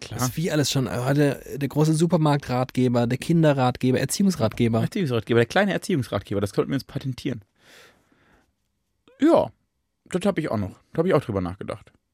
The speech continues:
Speaker 1: So Kinder, faszinierend. Ist wirklich ein spannendes Alter. So zwölf bis sechzehn. Ich hab, ich hab, wusste gar nicht mehr, wie spannend das ist.
Speaker 2: Furchtbares Alter, wenn Wahrheit,
Speaker 1: Super
Speaker 2: oder?
Speaker 1: Alter. Ja, eine Woche halt. Eine Woche ist es super.
Speaker 2: Aber den, also,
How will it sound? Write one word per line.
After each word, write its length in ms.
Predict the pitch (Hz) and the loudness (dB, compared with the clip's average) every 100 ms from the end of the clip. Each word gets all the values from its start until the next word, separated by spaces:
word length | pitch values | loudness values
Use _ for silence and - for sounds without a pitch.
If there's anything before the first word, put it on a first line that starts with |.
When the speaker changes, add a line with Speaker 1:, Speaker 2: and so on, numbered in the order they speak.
| _ _ _ - | _ _ _ -20
Speaker 1:
So 80 | - | -12
Kinder, 320 | - 190 120 | -6 -6 -6
faszinierend. 560 | - 135 202 269 98 - _ _ _ _ | -10 -8 -2 0 0 -8 _ _ _ _
Ist 120 | - | -8
wirklich 160 | 180 233 | -2 0
ein 40 | |
spannendes 380 | 185 - 254 247 | 0 0 2 2
Alter. 260 | 208 190 - _ _ _ _ _ _ | -2 -8 -10 _ _ _ _ _ _
So 120 | - - | -20 -6
zwölf 300 | - 285 349 | 0 0 0
bis 180 | 285 262 | -6 -6
sechzehn. 340 | 240 113 - | -6 -8 -8
Ich 140 | 139 | -10
hab, 80 | 180 - | -10 -10
ich 160 | 156 | -10
hab, 60 | - _ | -12 _
wusste 200 | 202 - | -12 -8
gar 120 | 202 202 | -4 -2
nicht 80 | 196 | -2
mehr, 120 | 190 | -2
wie 40 | 165 | -4
spannend 360 | - 208 170 | -8 -4 2
das 60 | 127 | 4
ist. 40 | |
Speaker 2:
Furchtbares 340 | 151 98 87 - | 2 -2 -6 -6
Alter, 360 | 90 87 90 | -10 -10 -8
wenn 140 | 87 85 | -8 -6
Wahrheit, 120 | 87 | 0
Speaker 1:
Super 120 | 131 | 2
Speaker 2:
oder? 100 | 110 | 2
Speaker 1:
Alter. 220 | 87 127 120 | 0 -2 -6
Ja, 100 | 104 | -6
eine 160 | 107 | -2
Woche 220 | 113 - 101 | -2 0 -2
halt. 240 | 90 - | -2 -6
Eine 80 | 113 | -4
Woche 120 | 113 | -2
ist 60 | 117 | -2
es 100 | 95 | -6
super. 280 | 101 92 - _ | -6 -8 -12 _
Speaker 2:
Aber 180 | 110 120 | -2 2
den, 320 | 131 127 123 _ | 2 2 0 _
also, 220 | 135 123 | -4 -2